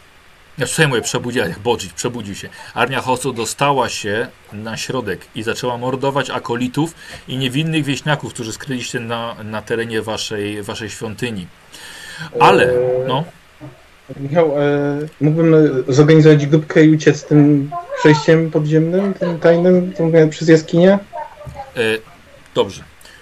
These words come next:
Speaker 1: W momencie, kiedy uciekaliście tam, stało się coś nieoczekiwanego.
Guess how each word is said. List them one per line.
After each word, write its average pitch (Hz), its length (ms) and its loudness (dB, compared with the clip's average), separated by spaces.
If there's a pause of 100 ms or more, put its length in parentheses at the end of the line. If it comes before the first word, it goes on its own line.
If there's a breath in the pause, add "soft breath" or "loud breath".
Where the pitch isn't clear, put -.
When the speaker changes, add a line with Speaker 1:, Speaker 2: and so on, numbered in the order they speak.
(220 soft breath)
Speaker 1:
W 117 60 -12
momencie, 135 380 -6
kiedy 131 220 -6
uciekaliście 123 760 -8
tam, 85 260 -12 (240)
stało 185 340 -6
się 180 120 -8
coś 165 240 -12
nieoczekiwanego. 160 840 -8